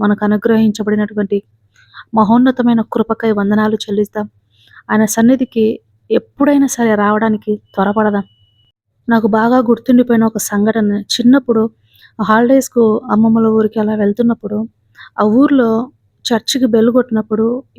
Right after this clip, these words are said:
ఎవరైనా సరే, వృద్ధులైనా, చిన్నవాళ్ళైనా, యవనస్తులైనా, మంచాల మీద కూర్చున్న వాళ్ళు, ఎక్కడున్న వాళ్ళు అక్కడ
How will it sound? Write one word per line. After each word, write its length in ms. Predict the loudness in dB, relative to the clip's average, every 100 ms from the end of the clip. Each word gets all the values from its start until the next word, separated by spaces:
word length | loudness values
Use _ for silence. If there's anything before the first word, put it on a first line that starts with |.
| -6
ఎవరైనా 420 | -2 -2 2 2
సరే, 300 | 2 0 -4 -6 _ _ _ _ -4
వృద్ధులైనా, 580 | -2 0 0 0 0 -2 -8 -20 -20 -20 -20 -8
చిన్నవాళ్ళైనా, 720 | 0 2 2 2 0 -2 -2 -2
యవనస్తులైనా, 720 | -2 0 0 -2 -4 -4 -4 -6 -10 _ _ -6
మంచాల 340 | -2 0 0 0
మీద 200 | -2 -4 -6
కూర్చున్న 300 | -6 -2 -2
వాళ్ళు, 240 | 0 -2
ఎక్కడున్న 340 | -4 -2 0 2
వాళ్ళు 220 | 0 -4
అక్కడ 180 | -6